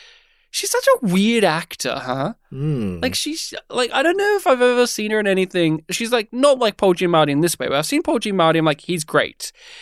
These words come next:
Speaker 1: But in, with her, I don't think I've ever seen a movie with her specifically and I go, "Oh, Jennifer Garner.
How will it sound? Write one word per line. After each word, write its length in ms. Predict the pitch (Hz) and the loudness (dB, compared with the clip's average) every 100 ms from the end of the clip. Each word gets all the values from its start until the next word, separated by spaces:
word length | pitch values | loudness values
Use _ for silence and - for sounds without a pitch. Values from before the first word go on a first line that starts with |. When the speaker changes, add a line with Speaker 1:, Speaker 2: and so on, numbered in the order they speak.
| - - | -20 -4
Speaker 1:
But 140 | 220 156 | -2 -2
in, 300 | 165 240 233 | -4 -6 -2
with 140 | 247 | 0
her, 60 | 302 370 | 2 2
I 140 | 202 | 2
don't 120 | 269 453 | 2 2
think 120 | 480 | 0
I've 80 | 440 254 | 2 2
ever 80 | 262 | 0
seen 220 | 262 240 | -4 -4
a 60 | |
movie 500 | 190 175 185 190 185 | -2 -2 -2 -4 -4
with 160 | 170 160 160 | -2 -2 2
her 180 | 160 | 0
specifically 680 | 156 - 151 175 165 156 147 | 0 -4 -4 -2 -2 -2 0
and 80 | 143 | 0
I 40 | 151 | 2
go, 140 | 143 | 2
"Oh, 160 | 151 147 | 2 -2
Jennifer 520 | 120 160 180 175 139 | -2 -2 0 -2 -4
Garner. 640 | - 135 151 143 - - | -4 0 2 0 -2 -14